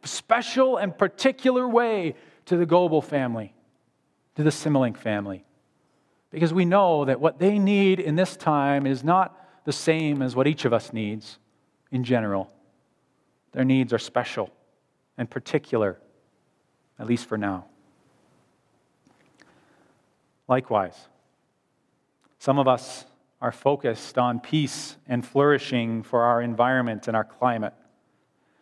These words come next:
Others of us are focused on peace and flourishing in terms of racial reconciliation. Still others are focused on addressing economic injustice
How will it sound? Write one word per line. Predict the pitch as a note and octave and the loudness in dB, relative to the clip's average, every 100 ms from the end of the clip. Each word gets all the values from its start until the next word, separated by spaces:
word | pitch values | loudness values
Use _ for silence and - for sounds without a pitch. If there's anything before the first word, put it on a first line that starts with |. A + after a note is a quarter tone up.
| _ _ _ | _ _ _
Others | D#3 F3+ E3 | 0 2 4
of | |
us | D#3+ D3 | 2 2
are | D#3 | 0
focused | C#3+ E3+ E3+ E3+ D3 | 2 2 2 0 0
on | D3+ C#3 | 0 0
peace | F3+ F3 - | -2 -2 -2
and | D3+ | -4
flourishing | C3+ D#3 E3+ D#3 D3+ C#3+ | 0 2 2 0 -2 0
in | C3+ | -2
terms | C3 D#3 D3+ C#3 | -2 0 0 0
of | C#3+ C#3 C#3+ | -2 -2 0
racial | D3 E3+ E3 C#3+ B2+ | 0 0 0 0 0
reconciliation. | C3 C3+ C#3 C3 C3 A#2 A2 G#2 - A2 - _ _ _ _ - | 0 0 0 -4 -2 0 0 -2 -4 -14 -16 _ _ _ _ -20
Still | - G3 F#3+ | -2 2 4
others | A3 A3+ F3+ | 4 4 4
are | F3 | 2
focused | - G3 F#3+ F#3 - | 4 2 4 2 4
on | F3 F3 | 2 2
addressing | E3 F3+ F3+ F3+ F3 | 4 4 4 0 0
economic | F#3+ F3 F3 G#3+ G#3+ G3 | 2 2 4 2 2 0
injustice | E3 D3 C#3+ - C#3 | 0 2 0 0 -2